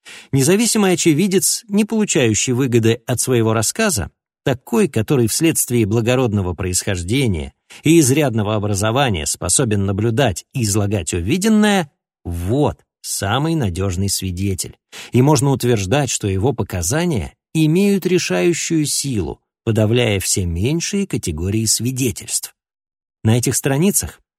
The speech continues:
я претендую на звание подобного очевидца и заявляю, что моё последующее повествование исключает саму возможность дальнейших споров.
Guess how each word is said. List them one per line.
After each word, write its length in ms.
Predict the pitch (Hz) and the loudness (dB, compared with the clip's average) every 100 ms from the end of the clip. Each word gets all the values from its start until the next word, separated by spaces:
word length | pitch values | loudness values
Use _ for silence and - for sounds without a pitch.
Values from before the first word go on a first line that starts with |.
| - | -4
я 180 | 190 | -2
претендую 600 | 190 165 - 113 156 175 | -2 -2 0 2 4 4
на 120 | 135 98 | 4 0
звание 440 | 95 139 143 120 | 0 0 0 0
подобного 540 | 110 104 113 107 104 | 0 0 2 2 2
очевидца 560 | 101 - 104 73 - - _ _ _ | 0 -2 -4 -4 -6 -6 _ _ _
и 100 | 226 | -4
заявляю, 520 | 220 208 170 196 185 147 | 0 2 2 2 2 0
что 200 | - 139 | -2 -2
моё 400 | 127 147 151 113 _ _ | 0 2 2 0 _ _
последующее 760 | - 127 - 127 120 87 - 82 | -2 0 0 0 0 -2 -4 -6
повествование 880 | 78 107 120 - 90 208 202 180 143 _ _ | -6 -4 -4 -2 -2 0 2 0 -4 _ _
исключает 760 | 160 165 - 139 - 180 175 156 | 0 0 2 0 0 0 0 0
саму 320 | - 127 165 | 0 2 2
возможность 1000 | 135 135 98 101 139 185 143 101 - - - | 2 0 2 2 4 2 2 -2 -4 -10 -8
дальнейших 720 | 110 101 95 95 113 - 110 | -2 -2 0 0 -2 -4 -4
споров. 600 | - - 107 71 - - | -6 -4 -8 -6 -10 -12